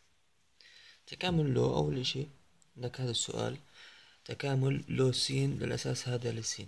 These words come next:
ما في عنده ولا إشي. لو حكينا إذا اللو مشتقته معه نستخدم تعويض، اشتق اللو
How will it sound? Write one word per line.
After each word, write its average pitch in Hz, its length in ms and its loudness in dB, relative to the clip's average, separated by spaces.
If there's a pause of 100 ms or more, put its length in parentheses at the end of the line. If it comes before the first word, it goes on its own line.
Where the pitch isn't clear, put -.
(100)
ما 135 160 -2
في 127 200 -8
عنده 120 240 -4
ولا 123 260 -2
إشي. - 300 -6
لو 123 300 0 (880)
حكينا 123 520 -6
إذا 113 120 0
اللو 131 240 2
مشتقته 135 480 -2
معه 135 340 0 (560)
نستخدم 120 420 0
تعويض، 123 480 -4 (300)
اشتق - 360 -2
اللو 127 320 2